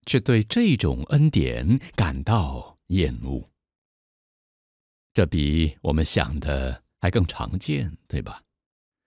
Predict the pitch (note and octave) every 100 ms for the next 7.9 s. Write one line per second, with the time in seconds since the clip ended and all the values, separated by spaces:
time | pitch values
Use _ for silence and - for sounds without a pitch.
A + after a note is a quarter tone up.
0 | - - - C#3 E3 D3 - E2 - C#3+
1 | - B3 D3+ D#2 C2 A#1+ - C#2 - -
2 | - C#3 - - A3+ F3 D#3 E3 - A#3
3 | C3+ G2+ D2+ - B1 D2+ D#3 C#3 F2+ D#2+
4 | - D2+ D#2 C#2 D2 G2 G2 D2 A#1+ -
5 | D#2 - F#3+ G3+ F#3+ C#3 C3+ G2+ - G#2
6 | E3 - B1+ D#2+ C#2+ E2+ - F2 F2 A#2+
7 | A#2+ G2+ - F3 - - C3 E3